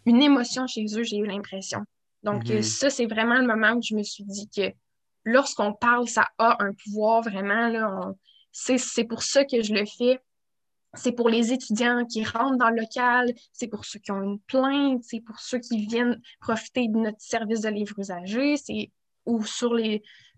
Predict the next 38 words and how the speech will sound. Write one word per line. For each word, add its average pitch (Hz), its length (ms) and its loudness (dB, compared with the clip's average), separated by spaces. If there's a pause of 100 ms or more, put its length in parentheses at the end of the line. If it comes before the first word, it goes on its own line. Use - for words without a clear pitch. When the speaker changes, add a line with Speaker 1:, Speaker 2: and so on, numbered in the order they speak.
(120)
Speaker 1:
autres 226 140 -2
conseils 208 280 0
d'administration 220 800 -2
quand 233 160 -4
j'amène 208 300 -2
mon 202 180 -2
point 196 220 -6
de 202 80 -4
vue. 220 160 -6
Donc 202 260 -2 (240)
là, 233 220 4
j'ai 226 140 -6
senti 202 600 -2
que 208 220 -6 (800)
je 208 160 0
l'avais 202 260 2
fait, 202 300 -2
là. 202 240 -4
J'avais 208 420 0
amené 202 400 0
leur 196 220 0
point 190 200 -2
de 208 160 -2
vue, 220 240 -6 (500)
j'avais 208 300 0
touché 240 600 0 (800)
d'autres 208 180 -2
personnes 202 560 -2 (220)
à 185 120 0
en 196 60 -2
faire 196 260 -4
Speaker 2:
Mhm. 117 80 -6
Speaker 1:
plus 208 280 -4
pour - 220 -12
la 180 100 -2
population 190 480 -8
étudiante. - 360 -20 (720)
Speaker 2:
Mhm. 110 300 -14